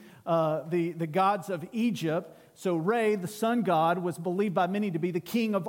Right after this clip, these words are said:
all the Egyptian gods. And so when there's darkness over the land for three days, not only is there the curiosity of what is happening,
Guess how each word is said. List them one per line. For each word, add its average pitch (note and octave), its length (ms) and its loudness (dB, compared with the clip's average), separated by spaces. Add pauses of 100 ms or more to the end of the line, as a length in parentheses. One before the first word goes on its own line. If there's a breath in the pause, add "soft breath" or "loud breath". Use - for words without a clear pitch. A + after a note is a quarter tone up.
all A3+ 300 2
the F3 100 -2
Egyptian E3 440 -4
gods. C#3 380 -4 (640 loud breath)
And F3 140 -2
so G3+ 240 2
when F#3+ 260 -2
there's F#3 280 0
darkness G#3+ 640 0
over G#3+ 180 2
the G#3 80 0
land G#3 300 -2
for F3+ 80 -2
three G#3 300 -2
days, G#3+ 520 0 (300 loud breath)
not A3 300 2
only A#3 380 0
is G3+ 220 2
there F#3+ 220 0
the E3 180 -2
curiosity G3+ 800 2
of E3 120 -2
what F#3+ 140 -2
is E3+ 120 -6
happening, G#3+ 540 -2